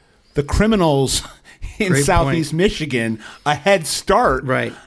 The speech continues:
Speaker 1: on learning the blueprint,
Speaker 2: Great
Speaker 1: learning
Speaker 2: point.
Speaker 1: the game, uh, of how to, uh, properly, uh,
Speaker 2: Yeah.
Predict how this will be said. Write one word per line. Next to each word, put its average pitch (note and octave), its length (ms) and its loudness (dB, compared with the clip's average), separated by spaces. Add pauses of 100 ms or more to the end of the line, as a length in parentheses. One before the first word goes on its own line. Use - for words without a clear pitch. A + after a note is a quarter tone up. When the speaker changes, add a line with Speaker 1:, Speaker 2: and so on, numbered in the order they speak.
(100)
Speaker 1:
on D#3+ 340 0
learning F3+ 720 2 (380)
the C#3 160 -2
blueprint, D#3 600 2
Speaker 2:
Great D#3+ 120 0
Speaker 1:
learning F3+ 220 2
Speaker 2:
point. C#3 180 2
Speaker 1:
the E3+ 60 4
game, C#3 520 0 (320)
uh, C3 180 -2
of B2+ 200 0
how C3+ 340 2
to, C#3 400 4
uh, C3 160 2
properly, C3+ 720 0
uh, A#2+ 320 0
Speaker 2:
Yeah. A#2 340 -4